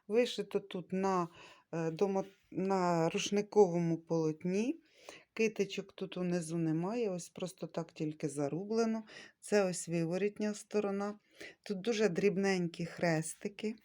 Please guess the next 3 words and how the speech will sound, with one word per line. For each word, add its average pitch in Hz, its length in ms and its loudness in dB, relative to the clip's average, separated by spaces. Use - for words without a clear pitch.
дуже 180 300 -4
дрібненька 160 680 0
вишивочка 190 920 -4